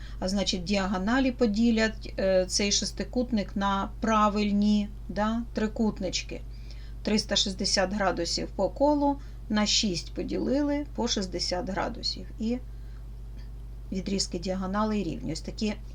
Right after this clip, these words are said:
таку інформацію, читаючи задачу, ми для себе, а, з'ясовуємо. Укажіть образи сторони А Ф, діагоналі Ф Б, Б Ф, діагоналі А Д, шестикутника А Б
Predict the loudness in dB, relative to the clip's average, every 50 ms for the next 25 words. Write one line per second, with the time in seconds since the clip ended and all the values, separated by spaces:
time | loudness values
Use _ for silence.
0 | -12 -6 -6 -4 -4 -2 -4 -2 -2 0 2 2 2 2 2 0 -2 -2 -2 -2
1 | -4 -2 2 2 2 2 2 0 -2 -4 -4 -4 -4 -2 2 2 2 2 2 -2
2 | -2 0 0 2 0 0 -2 -6 -10 -10 -10 -10 -8 -6 -2 2 2 2 2 2
3 | 2 0 0 2 2 2 2 0 0 -2 -6 -6 -6 -6 -8 -8 -8 -8 -8 -8
4 | -8 -10 -8 -10 -10 -10 -10 -10 -8 -4 -2 0 2 2 0 2 2 0 -2 -2
5 | -4 -8 -8 -8 -10 -10 -10 -10 -12 -12 -10 -12 -10 -10 -10 -10 -10 -8 -4 -4
6 | 2 6 6 8 8 6 6 8 6 6 6 8 4 4 4 4 0 0 0 0
7 | 2 2 4 4 2 2 2 2 2 2 2 2 2 2 2 2 2 0 -2 -2
8 | -2 0 0 0 0 0 2 2 0 0 0 -2 0 0 -2 -2 -2 -4 0 2
9 | 2 4 2 2 -2 -8 -10 -10 -10 -10 -10 -10 -10 -10 -10 -10 -10 -10 -10 -8
10 | -4 -4 -4 2 4 6 6 6 6 6 4 2 2 4 2 0 -2 -6 -12 -12
11 | -8 -6 -4 0 0 0 0 0 0 0 0 0 0 0 0 0 0 0 0 -4
12 | -4 0 2 4 4 4 4 0 -4 -8 -10 -10 -8 -4 -2 -2 -2 2 2 2
13 | 2 2 0 -2 -2 0 -2 -4 -4 -2 -2 -2 -2 -2 0 2 2 2 2 2
14 | 0 -4 -2 0 0 2 2 0